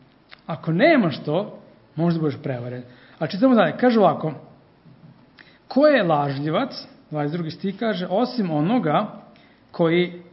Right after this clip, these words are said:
odriče da Isus nije Hrist.” To je antihrist koji se odriče Oca i Sina.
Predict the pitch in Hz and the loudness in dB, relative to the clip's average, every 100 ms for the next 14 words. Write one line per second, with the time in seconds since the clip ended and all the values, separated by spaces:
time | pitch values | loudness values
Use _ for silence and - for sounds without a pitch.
0 | _ - 180 160 277 294 - 175 190 - | _ 2 2 4 2 2 0 0 0 -4
1 | - - 175 170 170 - 220 220 - - | -20 -10 -4 -4 -4 -2 -2 -2 -6 -4
2 | 156 156 151 160 160 - - - 160 160 | 0 2 0 -2 -6 -20 -12 -4 0 0
3 | 160 - - _ _ - - - _ _ | -4 -18 -20 _ _ -20 -20 -20 _ _
4 | 240 247 208 160 135 - 180 208 226 - | 6 8 8 4 2 -4 -6 -4 -4 -8
5 | - - 151 - 185 160 147 175 170 170 | -14 -6 -6 -6 -6 -6 -4 -6 -4 -6
6 | 127 - 180 175 175 - 240 226 - - | -6 -8 -2 -2 -2 -4 -4 -4 -8 -20
7 | - _ - _ 202 196 - 175 156 131 | -20 _ -20 _ -6 -4 -2 0 0 0